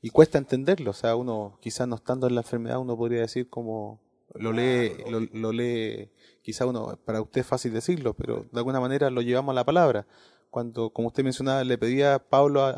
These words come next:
Speaker 1: al Señor que le quitara eso, él le dijo, "Bástate de mi gracia".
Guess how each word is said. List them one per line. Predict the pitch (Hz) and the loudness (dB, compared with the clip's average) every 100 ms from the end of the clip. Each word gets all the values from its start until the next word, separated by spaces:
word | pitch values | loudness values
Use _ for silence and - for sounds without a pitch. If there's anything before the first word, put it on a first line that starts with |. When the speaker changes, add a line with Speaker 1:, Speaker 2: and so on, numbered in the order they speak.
| 120 | 0
Speaker 1:
al | 120 | 0
Señor | - 120 135 | -4 -8 -6
que | - | -6
le | 120 | -4
quitara | 117 139 143 | -2 2 4
eso, | 143 156 165 - _ _ _ | 2 0 -4 -8 _ _ _
él | - 147 | -4 0
le | 156 | 2
dijo, | 156 - 160 147 | 2 0 -2 -2
"Bástate | 131 165 160 - | -4 -2 -4 0
de | 147 | 0
mi | 135 | 0
gracia". | 156 190 113 98 | 0 0 -4 -12